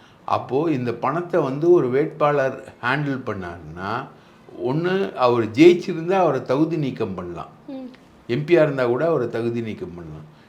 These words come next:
Speaker 1: இல்லைன்னா இந்த டீம் ஃபுல்லாவே கேசவ விநாயகம், ஆ, நயினார் நாகேந்திரன், ஆ, எஸ் ஆர் சேகர், கோவர்தன், இவங்க இந்த டீமை ஃபுல்லாவே அரெஸ்ட் பண்ணலாம்,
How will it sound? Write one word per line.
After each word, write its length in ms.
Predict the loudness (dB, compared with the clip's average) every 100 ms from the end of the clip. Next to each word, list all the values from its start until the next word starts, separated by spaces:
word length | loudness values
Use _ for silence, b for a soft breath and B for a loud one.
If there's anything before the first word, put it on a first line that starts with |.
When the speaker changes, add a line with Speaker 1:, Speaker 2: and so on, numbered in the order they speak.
| B -6
Speaker 1:
இல்லைன்னா 800 | -2 0 0 -2 -6 -4 -4 -6 -12 B B -6
இந்த 280 | 0 2 0 -2
டீம் 320 | 0 0 -2
ஃபுல்லாவே 840 | -4 -2 2 4 6 2 -2 -6 -14 -20 -20 B B B -16 -2
கேசவ 380 | -2 0 2 2
விநாயகம், 680 | 0 -2 -4 -4 -8 -10 -14 B B B -18 -10
ஆ, 60 | -8 -6 -8 -8 -10 -14 -16 -18 -8
நயினார் 420 | -4 -2 0 -2 -4
நாகேந்திரன், 760 | -8 -8 -8 -10 -10 -10 -10 -10 -14 B B B B -18 -6
ஆ, 80 | -4 -2
எஸ் 380 | 0 -2 4
ஆர் 220 | 6 6 2
சேகர், 540 | -6 -6 -6 -6 -6 -8 -14 -6
கோவர்தன், 640 | 0 0 0 -6 -12 -16 -16 -20 -20 -20 B B B B -10
இவங்க 580 | -6 -4 -6 -6 -8 -10 -10
இந்த 140 | -8
டீமை 420 | -4 0 0 0 -2
ஃபுல்லாவே 580 | 0 4 4 2 -2 -2
அரெஸ்ட் 340 | -2 -2 -4
பண்ணலாம், 420 | -8 -4 -2 -4